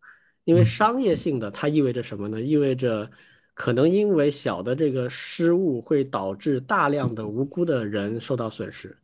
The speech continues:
Speaker 1: 那这个是要负法律责任的。所-，所以这一块儿呢，那就得有很多其他的东西要做了。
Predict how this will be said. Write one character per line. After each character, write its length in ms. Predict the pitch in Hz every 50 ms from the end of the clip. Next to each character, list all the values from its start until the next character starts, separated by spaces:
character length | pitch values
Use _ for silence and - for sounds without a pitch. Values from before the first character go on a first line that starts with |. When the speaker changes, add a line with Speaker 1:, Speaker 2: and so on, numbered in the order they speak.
| _ _ _ _ _ _ _ _
Speaker 1:
那 160 | - 147 139
这 220 | 131 - - 320 320
个 100 | - 127
是 140 | - - 139
要 100 | 123 120
负 140 | - 131
法 120 | 127 101 98
律 80 | 104
责 200 | 110 107 - -
任 160 | 131 175 160 123
的。 100 | - -
所-， 220 | - - - -
所 160 | - - 202 202
以 80 | 170
这 160 | - - 285
一 80 | 294 180
块 180 | 143 - - 165
儿 100 | 139 123
呢， 200 | 120 113 110 110 - - - - - - - _ _ _
那 120 | _ 143 143
就 120 | 123 135
得 200 | 123 120 107 104
有 140 | 107 113 113
很 160 | - - 95
多 140 | 101 113 117
其 120 | 113 -
他 160 | 113 - - 131
的 80 | 123
东 200 | 113 117 113 120
西 140 | 120 - 123
要 120 | 117 107
做 300 | 110 107 - 143 98 92
了。 160 | - - -